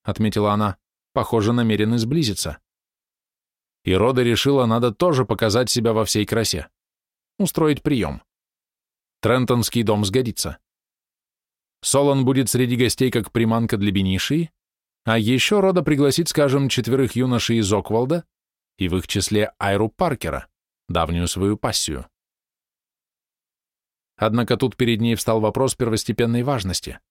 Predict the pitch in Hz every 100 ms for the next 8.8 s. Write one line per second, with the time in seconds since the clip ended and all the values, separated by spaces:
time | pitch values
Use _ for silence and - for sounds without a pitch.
0 | _ _ _ _ _ - 98 90 98 101
1 | 107 104 107 110 110 110 107 123 - 156
2 | 85 - _ _ _ _ _ _ _ _
3 | _ _ _ 85 104 95 110 107 101 87
4 | 87 98 113 113 - 180 185 - 90 92
5 | 104 95 101 104 73 60 - _ _ _
6 | _ _ _ _ _ _ 101 78 98 92
7 | 85 90 90 85 92 87 - 98 95 101
8 | 95 92 - 196 170 85 64